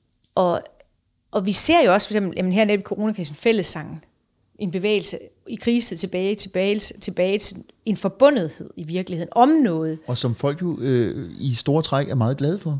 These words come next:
Speaker 1: Meget glade for, ikke? Altså, og måske har længtes efter. Øh,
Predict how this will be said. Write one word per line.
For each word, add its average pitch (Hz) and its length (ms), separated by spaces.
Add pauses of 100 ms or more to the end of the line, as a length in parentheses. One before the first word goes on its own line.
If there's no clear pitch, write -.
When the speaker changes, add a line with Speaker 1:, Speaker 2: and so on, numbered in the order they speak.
(100)
Speaker 1:
Meget 190 480
glade 180 240
for, - 180
ikke? 214 200 (260)
Altså, 208 220
og 196 120
måske 196 240
har 180 60
længtes 247 420
efter. 190 240 (500)
Øh, 175 360